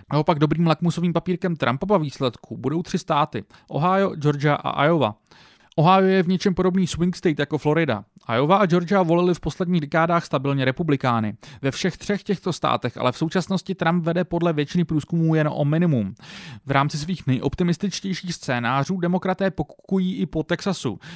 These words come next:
Kdyby se jim podařilo tento stát urvat, byl by to skutečně velký průlom.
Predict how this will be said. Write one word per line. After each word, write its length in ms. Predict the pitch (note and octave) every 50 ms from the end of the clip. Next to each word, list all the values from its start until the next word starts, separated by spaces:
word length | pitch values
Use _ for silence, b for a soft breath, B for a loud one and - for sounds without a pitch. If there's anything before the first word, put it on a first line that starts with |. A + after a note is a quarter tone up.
| D3+ B B
Kdyby 240 | - C3+ C#3+ D3+ E3
se 160 | - - F#3+
jim 120 | F3+ F3 D#3
podařilo 420 | E3+ E3+ D#3+ E3 D3 E3+ E3+ D#3
tento 260 | - D3 C#3+ C#3+ A3+
stát 300 | - - - C#3 B2 -
urvat, 320 | - C3+ B2 A2 G#2+ G2 G#2
byl 160 | A2 D3+ D#3+
by 100 | E3+ E3+
to 120 | F#3+ F3
skutečně 480 | - - - B2+ B2 B2 - - C#3+ B2
velký 280 | A#2+ A2+ G#2+ - B2
průlom. 480 | G#2+ - C3 C3 C#3+ C3+ A#2 G2+ G2